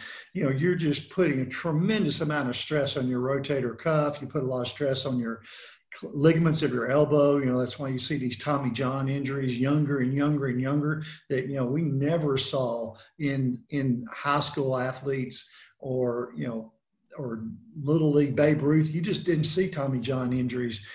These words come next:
Uh, and then, you know, and, we, and we'll skip this year because we just hadn't seen anything like that this year 'cause nobody's throwing. But, but say last year, you know, you, you've seen more and more kids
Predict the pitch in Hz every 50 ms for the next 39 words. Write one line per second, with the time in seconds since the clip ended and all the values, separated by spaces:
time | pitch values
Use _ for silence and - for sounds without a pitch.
0 | - - - _ - 147 139 135 131 - - - 151 139 131 123 127 147 151 156
1 | 151 151 151 147 139 135 - - - 139 120 117 113 113 107 - - - - 160
2 | 156 175 185 170 - 147 143 143 143 139 143 151 151 151 - - 196 185 190 -
3 | 170 165 - - 147 135 131 131 143 131 120 127 131 123 127 - 143 139 131 120
4 | - - 156 139 117 123 135 143 131 139 139 131 120 117 120 120 113 - 139 123
5 | 120 151 143 151 151 120 107 127 117 131 123 117 120 117 110 - - 151 143 135
6 | 127 117 120 - - - - - - 214 190 - 190 170 135 127 117 120 139 151
7 | - - - 127 120 - - - - - _ - 170 139 135 135 160 165 160 160
8 | 196 185 156 - - 175 156 135 131 131 139 143 156 160 147 131 135 139 139 135
9 | - - 143 165 185 185 180 170 - - -